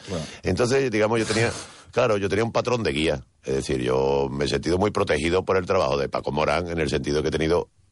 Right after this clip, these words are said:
Speaker 2: que he visto cuál es el resultado al que, al que se quiere llegar.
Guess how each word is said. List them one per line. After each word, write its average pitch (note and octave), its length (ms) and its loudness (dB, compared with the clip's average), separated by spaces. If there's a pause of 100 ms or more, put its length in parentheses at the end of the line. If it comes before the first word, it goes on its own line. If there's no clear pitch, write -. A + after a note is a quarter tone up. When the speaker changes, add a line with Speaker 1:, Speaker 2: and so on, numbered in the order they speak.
(160)
Speaker 2:
que - 120 -4
he D#2+ 40 0
visto F#2+ 420 -2
cuál A#2 260 0
es G#2+ 80 4
el G#2 100 0
resultado F#2+ 540 0
al F2+ 100 -2
que, - 100 -8 (220)
al D#2 140 -2
que D2+ 180 -2
se - 200 -4
quiere E2 320 0
llegar. A1+ 300 -2